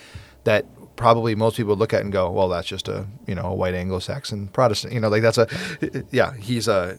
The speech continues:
he, he's a typical evangelical. At the same time, there are things that I'm passionate about that some people would look at and go, "Well, he's a Democrat." No, I'm not. I, I don't really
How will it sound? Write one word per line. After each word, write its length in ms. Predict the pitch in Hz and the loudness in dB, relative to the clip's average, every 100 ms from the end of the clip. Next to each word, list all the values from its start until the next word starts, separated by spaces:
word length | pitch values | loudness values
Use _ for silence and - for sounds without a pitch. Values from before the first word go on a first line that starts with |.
| _ | _
he, 180 | 98 101 | -14 -14
he's 240 | 98 104 | -8 -6
a 40 | 98 | -2
typical 720 | 127 120 123 113 110 117 - | -2 -2 2 6 6 4 -4
evangelical. 600 | 139 113 131 113 - - - - - - - | -6 0 6 6 4 -6 -8 -18 -18 -10 -4
At 80 | |
the 80 | 107 | -2
same 180 | - 147 | 2 2
time, 540 | - 156 156 98 104 - _ _ _ _ - | 2 2 4 2 0 -8 _ _ _ _ -10
there 200 | 117 123 | 2 6
are 120 | 127 | 6
things 300 | - 139 139 | 4 4 6
that 80 | 113 | 6
I'm 140 | 104 | 2
passionate 520 | 95 120 151 - 127 | 2 2 2 2 2
about 380 | 95 90 101 - - | 2 0 -2 -2 -2
that 260 | 123 98 - _ _ _ _ - | 2 2 0 _ _ _ _ -20
some 220 | - - 123 | -2 2 4
people 200 | 120 113 | 6 6
would 100 | 104 | 4
look 120 | 110 | 4
at 120 | 104 | 0
and 100 | 101 | 0
go, 260 | 92 92 - | -2 -2 -8
"Well, 220 | - 104 98 | -6 -4 -4
he's 220 | 98 90 | -4 -4
a 40 | |
Democrat." 400 | 90 101 - - _ - | -4 -4 -6 -14 _ -2
No, 120 | 147 | 0
I'm 140 | 175 | 2
not. 240 | 156 202 - | 2 0 -2
I, 180 | - 113 - _ _ _ _ - _ - | -2 -4 -4 _ _ _ _ -20 _ 2
I 120 | 147 | 4
don't 120 | 156 | 6
really 180 | 160 | 4